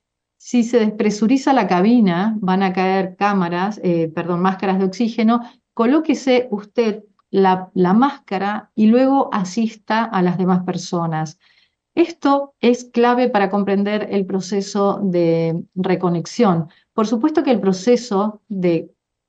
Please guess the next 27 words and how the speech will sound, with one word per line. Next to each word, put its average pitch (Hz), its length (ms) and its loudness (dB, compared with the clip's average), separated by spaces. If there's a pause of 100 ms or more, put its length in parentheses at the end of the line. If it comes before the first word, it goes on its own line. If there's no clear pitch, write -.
reconexión, 185 800 0
de 180 80 2
introspección, 170 600 -4
es 196 120 -2
un 208 200 -2
proceso 208 640 -2
individual. 180 760 2 (240)
Nadie 240 360 2
puede 190 260 0
viajar 180 460 -2
por 180 100 -4
nuestra 180 340 -4
columna, 185 680 2 (120)
nadie 226 460 2
puede 190 400 -2
despertar 185 840 0 (180)
nuestros 180 360 -2
sentidos 180 400 0
sutiles. 175 640 0 (200)
Evidentemente 240 760 0
que 180 80 -6
se 180 140 -4
trata 202 260 -4
de 190 60 0
una 185 220 -2
labor 185 260 0
individual, 165 880 -2